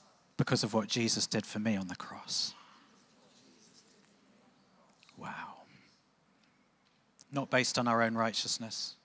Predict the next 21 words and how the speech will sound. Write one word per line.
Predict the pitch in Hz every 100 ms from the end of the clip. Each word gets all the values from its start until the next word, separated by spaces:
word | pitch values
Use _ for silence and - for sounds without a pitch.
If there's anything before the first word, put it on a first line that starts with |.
| _ _ _ _
but | -
based | 113 107 -
on | 95
his | - 113 -
righteousness | 92 - - - - - - - - -
that | -
becomes | - - 123 107
our | 107 104
own | 101 92 - - - - - -
by | 104
faith | - 110 95 98 107
and |
by | 101 98
grace. | - 95 90 160 - - _ - -
Hallelujah. | - 104 98 98 92 92 - - _ _ _ _ _ - - - - - - - -
'Cause | 175
I | 240
want | 247
to | 190
build | 214 214
today | 208 175 180 170 143